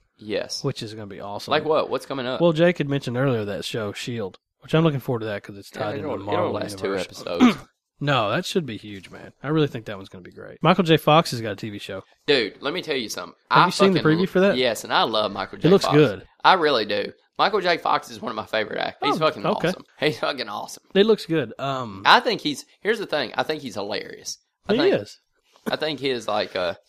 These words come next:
Speaker 1: his delivery is real good, and him having Parkinson's and still being on T V is awesome.
Speaker 2: Yeah, he's doing a
Speaker 1: Because
Speaker 2: lot of good stuff.
Speaker 1: Yeah, he
Speaker 2: There's a
Speaker 1: plays
Speaker 2: show
Speaker 1: it very
Speaker 2: coming
Speaker 1: well.
Speaker 2: on, uh, Fox.
Speaker 1: You fucking Michael Jackson or Michael J. Fox hater. You don't
Speaker 2: Oh.
Speaker 1: fucking respect Michael J.
Speaker 2: No.
Speaker 1: Fox.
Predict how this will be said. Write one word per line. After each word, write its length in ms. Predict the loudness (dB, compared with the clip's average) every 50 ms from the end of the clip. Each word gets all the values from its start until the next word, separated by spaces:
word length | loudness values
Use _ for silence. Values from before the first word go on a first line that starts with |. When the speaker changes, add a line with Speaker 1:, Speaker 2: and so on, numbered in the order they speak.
| _ -20 -16 _ -4
Speaker 1:
his 140 | -2 -2 0
delivery 560 | 0 0 0 0 0 -2 0 -2 -2 -4 -2
is 100 | -2 0
real 220 | 2 4 4 4
good, 340 | 2 0 0 0 0 -2 -4 -6 -4
and 460 | -2 -2 -2 -2 -2 -4 -4 -6 -8
him 240 | -10 -8 -8 -8 -6
having 240 | -6 -6 -6 -6 -6
Parkinson's 680 | -4 -2 -2 -2 -2 -4 -10 -12 -12 -12 -12 -12 -14 -14 _ _ _ _ -8 -6
and 160 | -6 -6 -6
still 200 | -6 -6 -6 -6
being 120 | -4 -4
on 140 | -4 -6 -6
T 180 | -6 -8 -6 -4
V 280 | -2 -4 -4 -4 -6 _ _ _ -10
is 180 | -8 -8 -6 -8 -10
awesome. 460 | -8 -8 -6 -6 -8 -10 -12 -12 -8 -8
Speaker 2:
Yeah, 120 | -6 -4
he's 120 | -4 -2 2
doing 140 | 4 4 4
a 20 | 4
Speaker 1:
Because 80 | 2
Speaker 2:
lot 140 | 0 -2 -4
of 100 | -8 -10
good 160 | -12 -14 -12
stuff. 300 | -12 -12 -12 -12 -12 -14 _ _ _ -6
Speaker 1:
Yeah, 240 | -6 -4 -4 -4 -6
he 100 | -2 2 4
Speaker 2:
There's 120 | 4 4
a 40 | 4
Speaker 1:
plays 120 | 4 4
Speaker 2:
show 320 | 6 8 8 10 8 8 4
Speaker 1:
it 80 | 2
very 60 | 2 4
Speaker 2:
coming 160 | 4 6 6
Speaker 1:
well. 80 | 6 4
Speaker 2:
on, 120 | 4 2 0
uh, 220 | 0 0 -2 -2 -4 -4
Fox. 320 | 0 2 4 4 4 2
Speaker 1:
You 80 | 0 -4
fucking 340 | -2 -2 0 2 4 4 6
Michael 300 | 8 8 6 6 4 0
Jackson 600 | 2 4 4 4 4 2 -4 -6 -8 -8 -10 -10 -6 0
or 240 | 0 2 2 2
Michael 400 | 0 0 0 0 0 -2 -4 -4 -2
J. 220 | 0 0 0 0
Fox 360 | 0 0 0 0 0 -2 -6
hater. 400 | -4 -2 -2 -2 -2 -4 -6 -8 -10 _ _
You 80 | _ -2
don't 160 | 0 0 0
Speaker 2:
Oh. 20 | 0
Speaker 1:
fucking 360 | 2 2 2 4 2 -2 -6
respect 400 | -8 -8 -4 0 0 0 0 0
Michael 240 | -2 -4 -2 -4 -4
J. 200 | -6 -6 -4 -2 0
Speaker 2:
No. 80 | 2
Speaker 1:
Fox. 260 | 2 2 0 -2 -6